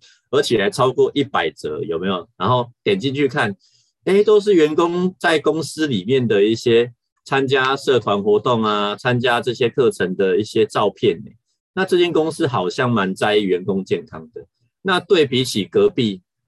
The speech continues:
诶，没有五星好评呢。那我一样在找工作，我一定是找离家不会太远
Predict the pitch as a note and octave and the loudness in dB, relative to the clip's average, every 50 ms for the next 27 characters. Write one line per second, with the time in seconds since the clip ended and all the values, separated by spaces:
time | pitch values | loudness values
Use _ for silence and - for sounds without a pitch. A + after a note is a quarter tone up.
0 | _ A2 A#2+ C#3+ F3 F#3+ F#3+ - _ _ _ - A2+ A#2+ C3+ C#3 C#3+ A#2+ G#2 - | _ 0 0 2 2 0 -2 -4 _ _ _ -2 0 2 4 4 4 2 0 -2
1 | - A#2+ B2+ B2 G#2+ F2+ E2+ - - - - G2+ - - - _ _ - - A#2 | -2 -2 0 0 0 0 -2 -4 -8 -8 -10 -12 -16 -18 -20 _ _ -4 0 2
2 | E3 C3 A2 G2+ A2 A#2+ C#3 D#3 D3 C#3+ C#3 C3 D3+ C#3 A#2+ B2+ G2 G2 G2 A#2+ | 4 4 4 4 4 4 2 2 2 2 0 0 0 0 0 0 0 0 0 0
3 | B2+ B2+ A#2+ C#3 G#2+ G2 G2+ B2 B2+ C3+ C3+ A#2 - F#2+ F2+ F2+ - D#2 F#2+ G2 | 0 2 2 4 4 4 4 2 2 0 0 0 -2 -2 -2 -2 -2 -2 -2 -4
4 | G2+ - A#2+ A#2 A#2 - - A2 A2+ A2 - B2+ G#2 F2+ - - - | -2 0 0 0 0 0 0 0 0 0 0 -2 -2 -2 -2 -4 -8